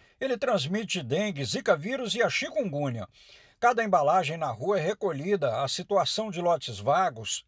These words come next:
sem cuidados pelos donos, é crítica. A cidade tem mais de dez mil imóveis nessas condições, segundo a prefeitura. Sujeira e recipientes que acumulam água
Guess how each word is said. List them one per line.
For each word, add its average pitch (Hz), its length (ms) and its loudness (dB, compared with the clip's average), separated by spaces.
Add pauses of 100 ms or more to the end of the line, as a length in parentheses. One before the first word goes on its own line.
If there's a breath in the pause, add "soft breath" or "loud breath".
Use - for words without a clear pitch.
sem 254 300 -4
cuidados 156 560 0
pelos 190 360 -2
donos, 156 380 -4
é 214 80 2
crítica. 190 580 -4 (440 soft breath)
A 180 80 0
cidade 233 480 2
tem 214 120 0
mais 208 240 0
de 202 120 -4
dez 196 300 2
mil 196 200 -2
imóveis 165 460 -2
nessas 160 320 -6
condições, 185 520 -6
segundo 165 320 -6
a 165 60 0
prefeitura. 143 640 -4 (460 loud breath)
Sujeira 190 680 2
e 160 60 -2
recipientes 175 800 -6
que 190 260 -2
acumulam 180 640 2
água 170 380 2